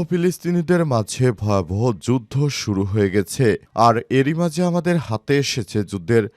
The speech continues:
সবথেকে গুরুত্বপূর্ণ, সবথেকে তাজা আপডেট সংবাদ। প্রথমেই জানাবো, ইসরায়েলি নৃশংসতা, গাজায় নিহত বেড়ে চুয়ান্ন হাজার তিনশো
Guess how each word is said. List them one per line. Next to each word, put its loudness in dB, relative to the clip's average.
সবথেকে -2
গুরুত্বপূর্ণ, -2
সবথেকে -4
তাজা 4
আপডেট -2
সংবাদ। 0
প্রথমেই 0
জানাবো, 0
ইসরায়েলি 0
নৃশংসতা, -4
গাজায় -2
নিহত -6
বেড়ে -2
চুয়ান্ন 2
হাজার -2
তিনশো -6